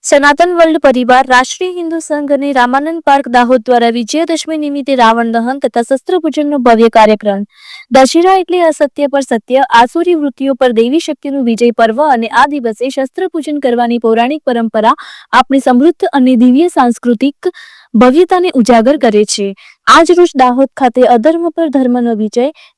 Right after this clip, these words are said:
અસત્ય પર સત્યનો વિજય, અન્યાય પર ન્યાયનો વિજય એવા પાવન પર્વ દશેરા વિજય દશમી નિમિત્તે રામાનંદ પાર્ક સનાતન વર્લ્ડ પરિવાર અને રાષ્ટ્રીય હિન્દુ સંઘ દાહોદ દ્વારા રાવણ દહન કરવામાં આવ્યું.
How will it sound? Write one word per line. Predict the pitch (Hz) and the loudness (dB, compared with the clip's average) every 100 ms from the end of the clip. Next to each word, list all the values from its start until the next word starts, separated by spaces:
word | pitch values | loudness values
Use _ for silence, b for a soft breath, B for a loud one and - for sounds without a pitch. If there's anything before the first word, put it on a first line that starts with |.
| - | 0
અસત્ય | 302 392 - 359 | 0 0 -2 -2
પર | 359 349 | -2 -2
સત્યનો | 247 226 254 240 240 | -2 -4 -2 -2 -2
વિજય, | 226 208 254 294 - | -4 -2 -2 -2 -2
અન્યાય | 247 240 285 349 | 0 0 0 -2
પર | 349 359 | -4 -4
ન્યાયનો | 294 233 233 240 | 0 0 0 0
વિજય | 233 233 277 311 | -2 -2 -4 -2
એવા | 269 240 | 0 0
પાવન | - 233 285 359 | 2 2 2 -2
પર્વ | 370 339 339 | -4 -2 -2
દશેરા | 262 - 254 240 | -2 -2 -2 -2
વિજય | 233 220 240 | -2 0 0
દશમી | 220 226 - 330 | 0 -2 -4 -4
નિમિત્તે | 277 226 226 262 320 B B - | -2 -2 -2 -4 -6 B B 0
રામાનંદ | 254 247 359 403 403 | 2 2 2 0 -2
પાર્ક | - 330 320 | 0 0 0
સનાતન | 269 254 254 269 262 | -2 0 -2 -2 0
વર્લ્ડ | 254 247 | 0 0
પરિવાર | 247 233 240 233 294 | -2 -2 0 2 2
અને | 311 294 | 0 0
રાષ્ટ્રીય | 233 - - 247 | 0 -2 -4 -2
હિન્દુ | 240 226 240 | -2 -2 -2
સંઘ | - 233 226 | -2 -4 0
દાહોદ | 208 240 320 - | 0 2 -2 -2
દ્વારા | 240 220 220 | 0 0 2
રાવણ | 208 247 339 320 | 2 2 -2 -4
દહન | 302 294 | -4 -2
કરવામાં | 262 220 214 240 285 | -2 -2 0 0 -2
આવ્યું. | 202 196 196 | -2 -4 -8